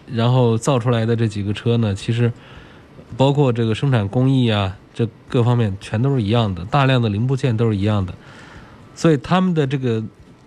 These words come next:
耐用性各方面也都是一样的。大众在我们现在的这些合资的这些品牌当中啊，它的产品的这个故障率、耐用性呢，它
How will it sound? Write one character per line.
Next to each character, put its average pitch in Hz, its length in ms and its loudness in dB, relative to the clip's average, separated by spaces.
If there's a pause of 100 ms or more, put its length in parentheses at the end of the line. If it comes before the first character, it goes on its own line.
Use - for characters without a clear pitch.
(400)
耐 190 100 2
用 175 200 4
性 156 260 0
各 156 160 0
方 143 160 2
面 123 260 0 (960)
也 123 160 0
都 151 160 2
是 147 200 -2
一 101 60 -6
样 110 280 -2
的。 92 120 -14 (680)
大 214 120 2
众 214 240 2
在 175 200 0
我 123 160 0
们 120 120 0
现 170 200 0
在 156 180 0
的 123 120 -4
这 127 140 -4
些 139 160 -4
合 127 240 -2
资 170 200 -8
的 160 160 -2
这 131 120 0
些 135 120 0
品 95 280 -8
牌 110 200 -4
当 143 200 0
中 151 200 2
啊， 104 180 0
它 - 160 -4
的 165 80 2
产 131 240 -2
品 117 180 0
的 95 120 -6
这 110 140 -2
个 104 200 -2 (560)
故 170 140 2
障 156 160 4
率、 156 140 2
耐 151 160 2
用 139 160 0
性 131 200 -2
呢， 113 100 -2
它 131 280 -8